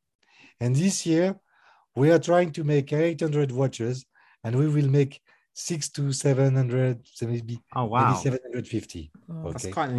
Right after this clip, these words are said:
Speaker 2: in-, increase in capacity,
Speaker 3: Yeah.
Speaker 2: that is.
Speaker 1: Yeah. Yeah.
Speaker 2: Yeah.
Speaker 1: And we, and we will continue next year.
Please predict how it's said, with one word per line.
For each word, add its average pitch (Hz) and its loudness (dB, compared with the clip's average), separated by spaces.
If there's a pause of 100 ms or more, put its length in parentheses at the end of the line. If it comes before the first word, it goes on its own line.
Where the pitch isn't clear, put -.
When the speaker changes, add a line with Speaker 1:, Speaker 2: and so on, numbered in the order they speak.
Speaker 2:
in-, 127 -8
increase 147 -2
in 113 -2
capacity, 123 -2
Speaker 3:
Yeah. 92 -4
Speaker 2:
that 95 -6
is. 139 -10
Speaker 1:
Yeah. 80 -14 (580)
Yeah. 78 -14 (800)
Speaker 2:
Yeah. 113 -4
Speaker 1:
And 127 2
we, 135 4 (460)
and 127 2
we 139 6
will 147 2
continue 143 0
next 139 0
year. 92 -4